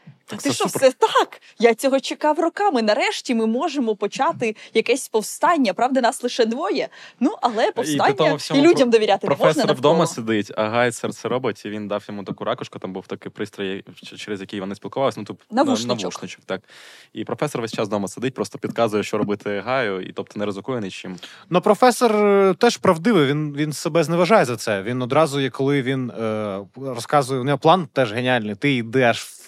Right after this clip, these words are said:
Speaker 3: в сраку вообще, ти там, тебе будуть жорстко, тебе там будуть вбивати, а я вдома сижу, кайфую».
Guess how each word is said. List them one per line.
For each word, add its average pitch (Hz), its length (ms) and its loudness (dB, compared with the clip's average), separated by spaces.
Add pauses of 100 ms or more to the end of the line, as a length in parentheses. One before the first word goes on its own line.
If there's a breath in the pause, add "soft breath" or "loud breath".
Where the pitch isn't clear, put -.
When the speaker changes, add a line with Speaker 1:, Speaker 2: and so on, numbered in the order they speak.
Speaker 3:
в - 40 -16
сраку 147 440 2
вообще, 90 460 -10
ти 117 160 -4
там, 104 200 -4
тебе 120 140 -2
будуть 110 160 -8
жорстко, 135 380 0
тебе 104 220 -2
там 110 180 -4
будуть 113 220 -6
вбивати, 123 500 0
а 104 60 -6
я 131 160 2
вдома 110 300 -2
сижу, 127 300 -6
кайфую». 147 420 -2